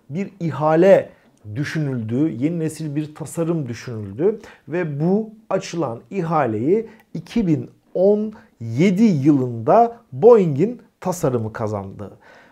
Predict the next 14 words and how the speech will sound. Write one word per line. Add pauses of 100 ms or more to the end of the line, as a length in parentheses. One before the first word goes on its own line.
(140)
M
Q
yirmi
beş
Stingray
olarak
adlandırılan
bu
iha
sisteminde
projeye
göre,
ihaleye
göre